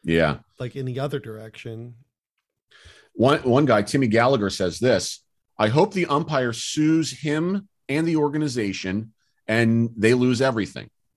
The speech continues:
Speaker 1: There is speculation he was drinking between his games. He is a terrible role model for his own son who plays on that team. These coaches need to be certified as they do in Little League, in some town pro-, in some towns programs, and in many high schools. He ran away after hitting the umpire. He showed what a coward he was.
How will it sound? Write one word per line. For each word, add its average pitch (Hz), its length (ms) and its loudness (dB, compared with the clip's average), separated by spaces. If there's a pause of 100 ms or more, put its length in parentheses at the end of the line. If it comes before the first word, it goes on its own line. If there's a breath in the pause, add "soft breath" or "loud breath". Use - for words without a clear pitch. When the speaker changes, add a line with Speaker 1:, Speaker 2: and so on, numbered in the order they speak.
(320)
Speaker 1:
There 110 200 0
is 101 100 0
speculation 131 680 0
he 123 100 -2
was 107 160 -2
drinking 117 380 -2
between 110 420 0
his 117 160 -2
games. 98 380 -2
He 107 140 0
is 101 120 0
a 92 40 -6
terrible 117 440 -2
role 98 220 0
model 98 320 2
for 101 160 -4
his 92 160 -4
own 98 180 0
son 87 300 -4
who 90 100 -4
plays 85 320 -4
on 85 120 -2
that 82 180 -4
team. 95 340 -2 (220)
These 107 180 4
coaches 104 380 2
need 104 160 4
to 90 60 -4
be 92 100 0
certified 107 580 2
as 95 140 0
they 95 100 0
do 98 220 0
in 101 100 2
Little 87 200 -2
League, 87 220 -2
in 82 120 -6
some 101 200 0
town 98 300 2
pro-, 92 240 0 (140)
in 92 100 -2
some 143 240 2
towns 127 320 2
programs, 107 540 2
and 98 80 -2
in 98 80 -2
many 113 140 0
high 110 180 0
schools. - 480 -8 (500 soft breath)
He 110 120 0
ran 117 240 4
away 131 240 4
after 117 220 0
hitting 117 220 -2
the 113 140 0
umpire. 95 340 0
He 104 160 -4
showed 104 300 -2
what 95 100 -4
a 90 60 -6
coward 90 400 -2
he 87 100 -4
was. 76 520 -8